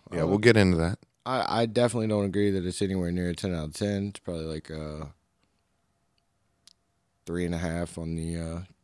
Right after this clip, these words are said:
Speaker 2: Purple Dragon Dildo Dick scale.
Speaker 1: I would imagine that these people, though, with, see, that's, that's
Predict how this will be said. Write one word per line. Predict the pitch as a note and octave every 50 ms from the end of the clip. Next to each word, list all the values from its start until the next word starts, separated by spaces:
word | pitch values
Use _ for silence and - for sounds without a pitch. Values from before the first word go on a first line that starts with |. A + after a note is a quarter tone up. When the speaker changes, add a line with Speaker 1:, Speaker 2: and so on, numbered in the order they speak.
| _ _ _ _ _
Speaker 2:
Purple | - G#2+ F2+ E2 F2
Dragon | - F#2 F2 E2+ D#2+ D#2+ D2 D2+
Dildo | D#2 F2 F2 D#2+ F2+ F2+
Dick | E2+ F#2 F2+ -
scale. | - - - G2+ G#2 G#2
Speaker 1:
I | A#2+
would | D#3+ F3
imagine | E3 B2+ G#2+ G#2+ A2 G#2+ G2+ G#2+ G#2
that | G2+ F#2+ E2+ -
these | F#2+ F#2+ F#2 -
people, | - - G#2 G2+ - G2+ G2 F2
though, | F2 E2+ E2 E2
with, | F2 E2+ - - - - - - - _
see, | - - - D3 C#3+
that's, | C3 C3+ C3 C3+ C3 - -
that's | - C3+ C3 A#2+ - -